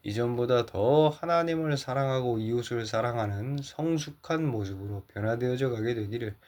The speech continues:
예수님의 이름으로 간절히 축복합니다. 기도하시겠습니다. 하나님, 우리가 연약합니다.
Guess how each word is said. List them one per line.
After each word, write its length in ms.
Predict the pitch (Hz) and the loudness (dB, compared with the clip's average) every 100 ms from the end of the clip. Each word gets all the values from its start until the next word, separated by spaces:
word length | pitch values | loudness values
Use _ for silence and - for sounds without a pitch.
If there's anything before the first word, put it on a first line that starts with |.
| - - _ - | -20 -20 _ 0
예수님의 560 | 110 113 127 110 98 | 0 2 0 0 -2
이름으로 560 | 98 101 95 92 101 135 139 | -2 -4 -6 -6 -6 -10 -12
간절히 600 | - 98 90 90 113 139 - | -10 -8 -6 -6 -6 -8 -10
축복합니다. 680 | - - - - 95 - - _ _ _ | -16 -14 -14 -14 -14 -14 -20 _ _ _
기도하시겠습니다. 800 | - 104 104 92 - - - _ _ _ _ - _ _ _ - _ _ _ _ _ _ _ _ _ _ _ _ _ - - - - - - _ _ | -12 -2 -2 -2 -8 -16 -16 _ _ _ _ -20 _ _ _ -20 _ _ _ _ _ _ _ _ _ _ _ _ _ -20 -20 -20 -20 -20 -20 _ _
하나님, 380 | - 123 131 120 | 2 6 6 6
우리가 420 | 117 120 120 113 | 4 4 4 4
연약합니다. 1080 | 107 110 117 - 117 110 107 107 107 104 | 4 2 0 -2 -4 -2 0 0 0 -4